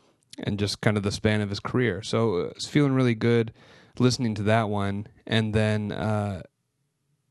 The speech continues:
and then, you know, the, the episodes are just sequential. So the next one came on, and it was, uh, Mark, uh, introducing,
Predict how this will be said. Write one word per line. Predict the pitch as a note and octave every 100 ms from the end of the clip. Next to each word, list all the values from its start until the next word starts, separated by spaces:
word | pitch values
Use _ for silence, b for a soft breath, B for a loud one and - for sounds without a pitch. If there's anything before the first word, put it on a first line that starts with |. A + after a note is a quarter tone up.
| _ _ _ _ _ _ _ _ B2+
and | A#2+
then, | A2+ A2
you | F#2
know, | A#2
the, | G#2 G2+
the | B2 G2
episodes | A#2 A#2 A2+ G#2+
are | G#2
just | G#2 -
sequential. | G#2 - B2 A#2+ A2+
So | - G#2+ G2
the | D#2+
next | A#2 A#2 A#2
one | A2+
came | A2 A2 G#2+
on, | B2+ B2+ A#2+
and | - A2
it | A2
was, | G#2+ G#2+ G#2+ - B B B B B B -
uh, | G2+ G2+
Mark, | G2+ A2 A2+ - - - _ _ _ _ _ -
uh, | A2 G#2 F#2+ - -
introducing, | B2+ A#2 A2+ A2+ A2 A#2 G#2+ G#2+ G#2